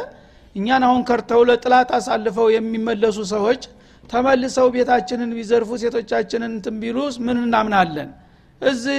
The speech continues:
ዋ-፣ የውስጥ ጥላት እያለ ለምንድን ነው ውጭ የምንሄደው? እነዚህን ረሽነን ከዛ በኋላ ወደዛ እንሄዳለን አሉ አንዳንዶቹ።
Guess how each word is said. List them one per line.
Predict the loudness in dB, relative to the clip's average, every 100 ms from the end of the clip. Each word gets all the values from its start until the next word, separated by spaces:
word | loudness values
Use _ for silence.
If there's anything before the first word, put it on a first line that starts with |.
| 4
ዋ-፣ | 6 6
የውስጥ | 6 4 2
ጥላት | -2 2 2 0
እያለ | 2 2 4
ለምንድን | 0 0 -2
ነው | -4
ውጭ | -4 -4
የምንሄደው? | -6 -6 -4 0 0 0
እነዚህን | 0 -2 -2 -4 -2 0
ረሽነን | 0 -2 -4 -4 -4
ከዛ | -4 -2 0
በኋላ | 2 2 2 2
ወደዛ | 2 0 -2
እንሄዳለን | -2 0 0 2
አሉ | 4 4
አንዳንዶቹ። | 2 0 -2 -4 -8